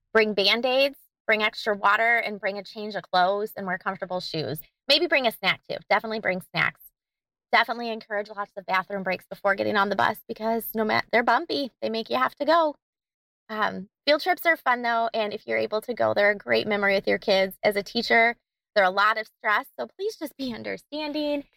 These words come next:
and enjoy it and know that everybody's trying their best. It's a lot of stress, a lot of nerves, but they are always, always, always worth it.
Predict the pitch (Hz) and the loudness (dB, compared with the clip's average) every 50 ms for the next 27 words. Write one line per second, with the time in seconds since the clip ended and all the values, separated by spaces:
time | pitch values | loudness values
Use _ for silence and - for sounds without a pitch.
0 | _ _ _ _ - 220 208 202 202 208 196 240 240 240 233 233 233 226 220 - | _ _ _ _ 0 0 2 2 0 0 2 2 4 4 4 4 4 2 2 2
1 | 220 220 220 208 202 202 202 202 196 190 - - 208 202 220 208 202 196 214 214 | -2 -8 -6 -4 -4 -4 0 2 2 2 2 0 -4 -6 -2 -2 -2 -2 -2 -6
2 | - _ _ - 190 190 185 190 190 185 175 175 185 185 175 180 180 - - - | -10 _ _ -4 -4 -4 -4 -2 0 0 0 2 2 2 0 0 -2 -6 -16 -20
3 | _ _ _ _ _ _ _ _ _ _ _ _ _ - 202 185 185 190 202 202 | _ _ _ _ _ _ _ _ _ _ _ _ _ 0 2 4 4 4 2 0
4 | 208 - _ _ 226 214 208 214 220 - _ _ _ _ _ _ _ 214 _ 226 | -2 -6 _ _ 0 0 2 0 -2 -6 _ _ _ _ _ _ _ _ _ -12
5 | 202 190 196 196 190 185 185 190 190 196 190 175 175 175 185 185 190 _ _ _ | -6 -2 2 4 4 4 2 0 -4 -4 -4 -2 -2 -2 -4 -6 -10 _ _ _
6 | _ _ _ _ 220 196 180 175 175 - - _ _ _ _ _ _ _ _ _ | _ _ _ _ -2 0 0 0 0 -4 -8 _ _ _ _ _ _ _ _ _
7 | - 202 180 180 - _ _ _ _ 196 202 190 190 202 190 190 196 196 - _ | -2 0 0 -2 -4 _ _ _ _ 2 2 2 4 4 2 2 0 -4 -8 _
8 | - 175 180 185 185 180 - - 175 - - 175 - - - - - - - - | -6 -4 -4 -4 -8 -4 -2 -2 -2 0 -2 -8 -6 -2 -2 -2 0 0 0 0
9 | - | 0